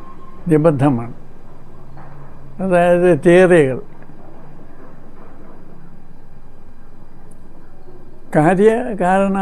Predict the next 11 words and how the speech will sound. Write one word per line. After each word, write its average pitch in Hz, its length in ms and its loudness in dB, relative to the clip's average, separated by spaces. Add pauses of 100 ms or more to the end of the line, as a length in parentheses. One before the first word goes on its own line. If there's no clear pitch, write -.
(220)
ബന്ധമാണ് 160 680 4 (440)
ശാസ്ത്രത്തിന് 160 720 4
അടിസ്ഥാനം. 131 500 0 (2000)
ഒന്നും 190 300 6 (180)
നമ്മൾ 180 260 2 (200)
മുഖവിലക്കെടുക്കാൻ 165 1000 6
പാടില്ല. 123 320 2 (4000)
നമ്മൾ 170 220 6 (340)
സാധനങ്ങളൊക്കെ 180 800 4 (100)
വീഴുന്നത് 180 520 6 (100)
കാണുന്നു, 123 320 0